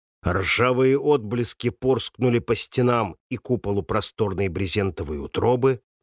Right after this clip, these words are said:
Трофейный тибрисский ковёр, отливающий золотистым ворсом, вешалка, лёгкий стол, четыре складных плетёных стула и походная кровать с пуховиком-спальником,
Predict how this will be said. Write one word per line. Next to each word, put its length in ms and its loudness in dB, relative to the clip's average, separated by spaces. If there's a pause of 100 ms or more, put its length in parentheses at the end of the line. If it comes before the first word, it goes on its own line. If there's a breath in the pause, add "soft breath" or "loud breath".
(360 loud breath)
Трофейный 580 4
тибрисский 580 0
ковёр, 440 2
отливающий 640 -2
золотистым 720 0
ворсом, 580 0 (120)
вешалка, 800 -2 (240 loud breath)
лёгкий 460 0
стол, 440 -2
четыре 400 0
складных 480 -2
плетёных 480 -2
стула 400 2
и 180 -6
походная 600 0
кровать 340 0
с 60 -8
пуховиком-спальником, 1300 0